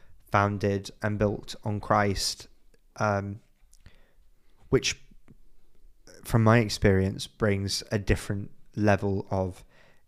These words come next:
intimacy and a different sharing of one, one's life. All friendships, uh, for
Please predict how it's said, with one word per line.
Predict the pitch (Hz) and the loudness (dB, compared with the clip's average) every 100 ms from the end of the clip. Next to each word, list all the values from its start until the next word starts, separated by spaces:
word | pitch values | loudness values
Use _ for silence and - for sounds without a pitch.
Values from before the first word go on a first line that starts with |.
| - | 0
intimacy | 110 104 113 104 - 104 95 107 - | 0 2 2 2 2 -2 -2 -4 -4
and | 101 | -4
a | |
different | 95 104 - | -2 -2 -2
sharing | - 107 101 101 | 0 2 2 0
of | 95 | 0
one, | 101 101 107 - | 0 0 -4 0
one's | 101 98 - | 0 0 0
life. | 117 104 92 - - - - | 2 2 -2 -10 -20 -20 6
All | 156 175 | 10 12
friendships, | - 107 95 - - - - - - - - | 10 2 0 -4 -6 -6 -6 -6 -10 -8 0
uh, | 104 98 98 | 0 0 -4
for | - 113 98 101 | -4 -2 0 -2